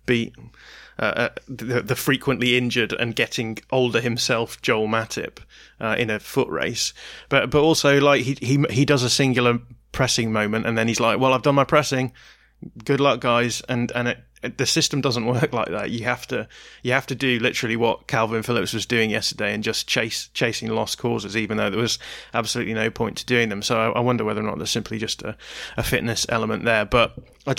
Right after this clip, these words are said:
I, let's not talk about Rodrigo forever. Um, let's, let's move on. We've, we've already mentioned, like, the frustration that when the man marking system doesn't work, it, it, it's just so tempting to just be like, <laughs> "Oh, we go zonal for a bit just to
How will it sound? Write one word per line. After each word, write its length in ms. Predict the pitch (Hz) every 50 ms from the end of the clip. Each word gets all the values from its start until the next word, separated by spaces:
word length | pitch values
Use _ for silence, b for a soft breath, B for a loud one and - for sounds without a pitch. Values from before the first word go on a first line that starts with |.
| -
I, 80 | 131 123 - 131
let's 260 | 139 143 127 - 147
not 140 | 135 - -
talk 180 | - 127 -
about 340 | 120 113 120 117 92 - - -
Rodrigo 480 | 135 120 110 - 120 117 113 110 110
forever. 480 | - - 127 117 113 113 - 120 117 113 B B B B B B B B
Um, 320 | - 120 117 113 113 117 113 -
let's, 200 | 139 135 117 -
let's 260 | 127 143 135 127 - 143
move 160 | 135 127 131
on. 220 | 127 120 120 110
We've, 200 | 135 143 135 -
we've 160 | 151 156 143
already 160 | 170 180 156 135
mentioned, 420 | 131 135 139 131 - - 117 117
like, 180 | 117 113 107 98
the 160 | 120 113 110
frustration 680 | - - 120 - - - 127 117 123 - - 113 110
that 240 | 110 110 110 - - - - - -
when 240 | - 123 113 104 113
the 60 | 113
man 160 | 113 113 113
marking 320 | 113 113 113 - - 117 113
system 380 | - - 113 - - 110 107
doesn't 320 | 107 117 117 110 104 - -
work, 400 | 110 113 107 104 92 - - -
it, 160 | - 117 - - -
it, 280 | 104 - - - - -
it's 200 | 120 - - -
just 200 | - 117 - -
so 220 | 120 107 113 107 B B B B B B B B
tempting 360 | - 135 127 120 - 127 120
to 120 | - 123
just 140 | 110 110 -
be 80 | - 113
like, 260 | 113 123 120 - -
<laughs> 0 |
"Oh, 60 | 160
we 120 | 135 127 120
go 160 | - 120 120
zonal 400 | 113 123 117 120 120 117 110 107
for 120 | - 123
a 60 | 110 -
bit 240 | 117 104 - -
just 200 | - 117 - -
to 180 | - 110 107